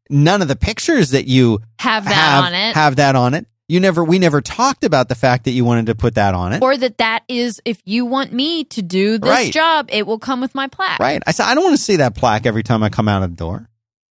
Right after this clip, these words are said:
Speaker 1: He's like, "Oh, yeah."
Speaker 2: <laughs> That's
Speaker 1: You
Speaker 2: it?
Speaker 1: know, like
Speaker 2: I guess no one else had ever stood up to him before.
Speaker 1: Right.
Speaker 2: It's weird.
Speaker 1: Anyway,
Speaker 2: Why would he think that that's
Speaker 1: I don't
Speaker 2: a
Speaker 1: even
Speaker 2: good
Speaker 1: know what
Speaker 2: idea?
Speaker 1: the,
Speaker 2: Anyway.
Speaker 1: we're talking about anymore.
Speaker 2: I don't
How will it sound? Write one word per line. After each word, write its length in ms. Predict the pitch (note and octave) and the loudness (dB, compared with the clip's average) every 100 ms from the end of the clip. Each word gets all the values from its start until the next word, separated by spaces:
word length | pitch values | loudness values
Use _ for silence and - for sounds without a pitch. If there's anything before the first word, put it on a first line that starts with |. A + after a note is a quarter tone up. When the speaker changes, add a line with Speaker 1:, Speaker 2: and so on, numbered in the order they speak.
| _ _ - | _ _ -4
Speaker 1:
He's 140 | B2+ | -2
like, 120 | B2+ - _ _ | -2 -4 _ _
"Oh, 320 | C3+ C3+ B2 A2+ A#2 | -4 0 0 -4 -6
yeah." 360 | A2+ G#2+ G#2+ G#2 _ _ _ _ _ _ _ _ _ _ _ _ _ _ _ _ _ - | -2 -2 -2 -4 _ _ _ _ _ _ _ _ _ _ _ _ _ _ _ _ _ -4
Speaker 2:
<laughs> 260 | E4 G#4+ - | 0 0 0
That's 300 | E4+ E4+ F#4+ | 0 0 4
Speaker 1:
You 60 | G4 | 4
Speaker 2:
it? 40 | |
Speaker 1:
know, 260 | F#3+ G#3+ A3+ | 6 4 4
like 280 | G#3 G#3 E3 - _ _ _ - | 2 2 -2 -14 _ _ _ -10
Speaker 2:
I 80 | B3+ | -6
guess 220 | D#4+ - | -6 -6
no 140 | B3+ | -6
one 120 | C4 B3+ | -2 -4
else 160 | B3+ | -4
had 140 | C4+ A3 | -4 -4
ever 240 | A3 B3 | -4 -6
stood 260 | - A3 G#3+ | -6 -4 -2
up 200 | A#3 - | -4 -6
to 80 | |
him 340 | F#3+ F3 D#3 D#3+ _ _ _ | -10 -10 -12 -16 _ _ _
before. 460 | F3+ - E3 D3 D3 | -14 -10 -10 -8 -4
Speaker 1:
Right. 320 | - E3+ G#2+ - _ _ _ _ _ _ _ _ _ _ _ _ | -2 0 -2 -6 _ _ _ _ _ _ _ _ _ _ _ _
Speaker 2:
It's 100 | - _ - | -20 _ -20
weird. 240 | - - - _ _ _ _ _ _ - | -20 -20 -20 _ _ _ _ _ _ 0
Speaker 1:
Anyway, 360 | D3 D3 A#2 F2+ | 4 4 4 0
Speaker 2:
Why 60 | |
would 100 | - | -2
he 140 | E4 D#4 | -6 -8
think 240 | - C#4+ | -8 -10
that 100 | C#4+ | -6
that's 80 | - D4+ | 0 2
Speaker 1:
I 20 | |
don't 140 | E3 | 4
Speaker 2:
a 20 | |
Speaker 1:
even 140 | B2 G#2 | 2 2
Speaker 2:
good 40 | |
Speaker 1:
know 120 | F#2+ | 2
what 140 | F#2+ F2+ | 0 0
Speaker 2:
idea? 180 | F2+ E2+ | -4 -8
Speaker 1:
the, 120 | F2 | -10
Speaker 2:
Anyway. 220 | C#3 G2+ | -8 -4
Speaker 1:
we're 80 | G2 | -4
talking 340 | - F#2 F2 | -2 -2 -2
about 200 | D2 B1+ | -6 -8
anymore. 200 | C2 C2+ | -8 -4
Speaker 2:
I 120 | |
don't 20 | F3 | -4